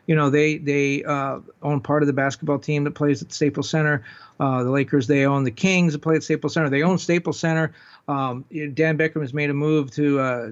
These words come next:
to get more involved in championship boxing. There's gonna be some boxing events that A E G is going to put on. So the Galaxy's really been put on a back burner. Um,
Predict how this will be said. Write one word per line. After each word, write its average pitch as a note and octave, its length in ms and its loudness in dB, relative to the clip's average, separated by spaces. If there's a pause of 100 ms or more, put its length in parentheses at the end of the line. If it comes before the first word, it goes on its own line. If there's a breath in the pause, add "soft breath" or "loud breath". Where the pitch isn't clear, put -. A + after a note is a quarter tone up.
to D#3 100 -2
get C#3+ 180 -2
more D3 260 2
involved C#3 420 0
in B2+ 80 -4
championship C3+ 560 -6
boxing. E3 480 0
There's C#3+ 140 -2
gonna C3 120 -6
be B2 60 -6
some A#2+ 220 -10
boxing D#3+ 340 -2
events C#3+ 360 -4
that C#3 160 -4 (440 loud breath)
A E3 100 0
E D3 180 2
G D3+ 120 0
is C#3+ 140 2
going D3 160 0
to C3 80 -4
put D3+ 180 0
on. D3 260 2 (260 loud breath)
So F3+ 120 2
the E3 80 6
Galaxy's G3 400 0
really E3 200 0
been C#3+ 120 -4
put D3+ 160 -4
on C#3+ 140 -2
a B2+ 40 -4
back C3+ 300 -4
burner. C3+ 380 -4 (320 soft breath)
Um, C3 460 -4